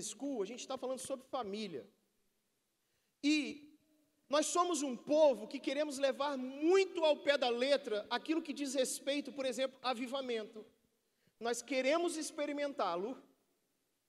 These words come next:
nós nos pre-, preocupamos com coisas que nós, nós designamos que são coisas grandes,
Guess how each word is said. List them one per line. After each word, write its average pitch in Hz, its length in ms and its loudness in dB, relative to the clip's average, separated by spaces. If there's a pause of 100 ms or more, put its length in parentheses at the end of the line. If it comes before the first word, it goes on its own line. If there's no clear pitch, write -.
(320)
nós 240 220 2
nos 262 220 -6
pre-, 269 260 0 (100)
preocupamos 294 680 2
com 285 180 -4
coisas 254 640 4
que 247 100 -8
nós, 233 640 -2 (100)
nós 247 640 2 (460)
designamos 240 580 2
que 240 120 -6
são 233 200 -2
coisas 220 380 2
grandes, 220 640 2